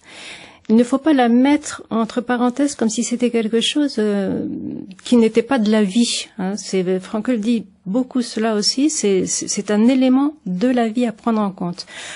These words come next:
Frankl, euh, parlait de, de, de souffrances, de certaines souffrances plus fortes comme la culpabilité, comme la mort. Bon. Mais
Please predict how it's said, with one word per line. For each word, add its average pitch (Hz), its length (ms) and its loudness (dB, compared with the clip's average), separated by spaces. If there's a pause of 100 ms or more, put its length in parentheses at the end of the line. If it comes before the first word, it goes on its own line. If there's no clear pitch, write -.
Frankl, 226 580 0
euh, 202 420 2
parlait 208 480 0
de, 185 200 0
de, 175 520 -2
de 180 100 -4
souffrances, 202 580 -6
de 190 460 -2
certaines 196 300 -2
souffrances 208 480 -4
plus 175 640 -2
fortes 233 320 -4
comme 180 180 -2
la 175 80 0
culpabilité, 220 1040 -2
comme 175 240 -4
la 180 160 0
mort. 214 460 -2
Bon. 190 160 -2 (500)
Mais 196 240 0